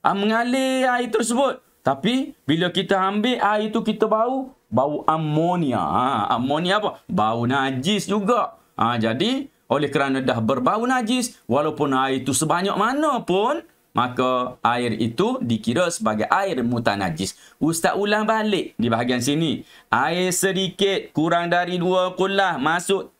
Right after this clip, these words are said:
ting najis sikit je dalam tu. Jadi rosak, jadi mutanajis.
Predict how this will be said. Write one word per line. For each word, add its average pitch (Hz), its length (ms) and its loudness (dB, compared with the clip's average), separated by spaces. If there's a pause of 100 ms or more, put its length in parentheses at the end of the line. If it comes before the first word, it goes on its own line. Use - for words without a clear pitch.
(180)
ting 247 320 0
najis 190 400 0
sikit 208 240 -2
je 185 160 2
dalam 196 300 0
tu. 190 260 0 (180)
Jadi 135 380 0
rosak, 139 480 0
jadi 123 320 0
mutanajis. 110 720 -2